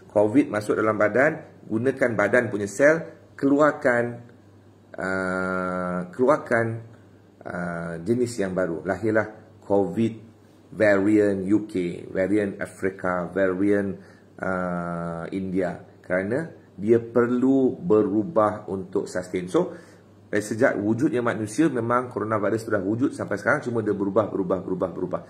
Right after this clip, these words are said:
Cuma kita hanya kenal pada tahun sembilan belas enam puluh lima dalam mikroskop elektron. Mungkin zaman Nabi Musa pun dah kenal, zaman, uh, Nabi Yusuf pun dah kenal, semacam-macam. Okey? Sairul, tak boleh masuk pun, Sairul.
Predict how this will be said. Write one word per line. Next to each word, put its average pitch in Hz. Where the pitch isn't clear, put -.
Cuma 104
kita 104
hanya 101
kenal 104
pada 95
tahun 104
sembilan 95
belas 101
enam 92
puluh 90
lima 104
dalam 95
mikroskop -
elektron. 92
Mungkin 92
zaman 92
Nabi 90
Musa 95
pun 87
dah 95
kenal, 92
zaman, 87
uh, 78
Nabi 87
Yusuf 104
pun 90
dah 90
kenal, 87
semacam-macam. 87
Okey? 190
Sairul, 180
tak 160
boleh 254
masuk 440
pun, 453
Sairul. 427